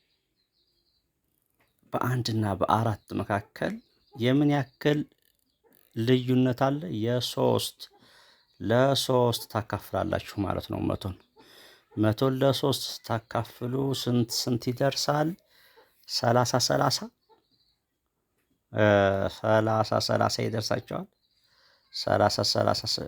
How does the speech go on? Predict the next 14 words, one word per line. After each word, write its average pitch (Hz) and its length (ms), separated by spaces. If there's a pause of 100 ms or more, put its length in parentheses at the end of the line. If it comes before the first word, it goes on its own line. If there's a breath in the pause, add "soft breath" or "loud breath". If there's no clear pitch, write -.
(140)
ሠላሳ 107 420
ሦስት፣ 101 680 (840 soft breath)
ሠላሳ 98 340 (580)
ሦስት፣ - 320 (800 soft breath)
ሦስት - 200
ጊዜ 98 140
ሦስት 123 160
ዘጠኝ፣ 139 240 (440)
ሦስት - 280
ጊዜ 101 160
ሦስት 135 180
ዘጠኝ፣ 113 240 (760 soft breath)
ዘጠና - 340
ዘጠኝ። - 240